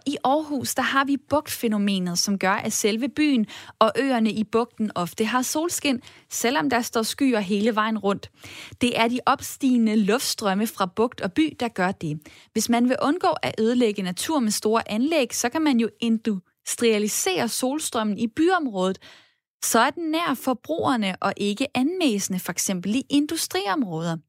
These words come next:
lyder forslaget. Så er der Silas, der skriver, "Længe leve danskerne. Vi skal gøre alt for klimaet. Vi vil bare ikke have en vindmølle i baghaven.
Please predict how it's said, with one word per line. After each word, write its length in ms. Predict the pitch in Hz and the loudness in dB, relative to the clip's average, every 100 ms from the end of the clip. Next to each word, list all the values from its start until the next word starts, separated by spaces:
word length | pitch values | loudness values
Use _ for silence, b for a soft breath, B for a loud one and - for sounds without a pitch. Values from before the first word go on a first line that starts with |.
| 214 | 0
lyder 180 | 208 | 0
forslaget. 600 | 180 165 175 - 175 143 156 B B B - | 0 -4 -4 -2 0 -2 -4 B B B -2
Så 120 | 320 | 0
er 40 | |
der 80 | 294 | 2
Silas, 380 | - 240 277 311 | 0 0 0 -2
der 80 | - | -4
skriver, 320 | - 302 277 | -4 0 2
"Længe 320 | 220 254 330 349 | 2 0 0 0
leve 220 | 269 226 | 0 2
danskerne. 540 | 247 151 165 - 185 190 | 0 -4 -6 -4 -2 -2
Vi 80 | 208 | -2
skal 180 | - | -2
gøre 360 | 240 240 277 311 | 0 2 2 2
alt 240 | - 311 262 | 2 0 -2
for 120 | 262 | -8
klimaet. 500 | - 208 196 202 190 B B _ | -4 -2 0 0 -2 B B _
Vi 60 | 170 | -4
vil 160 | 170 165 | 0 2
bare 280 | 226 277 226 | 2 2 0
ikke 140 | 233 | 0
have 220 | 233 226 | -2 0
en 160 | 214 190 | -2 0
vindmølle 420 | 202 226 190 190 | 0 2 0 -2
i 140 | 196 | -4
baghaven. 560 | 208 160 175 190 170 165 | 0 0 2 0 -4 -4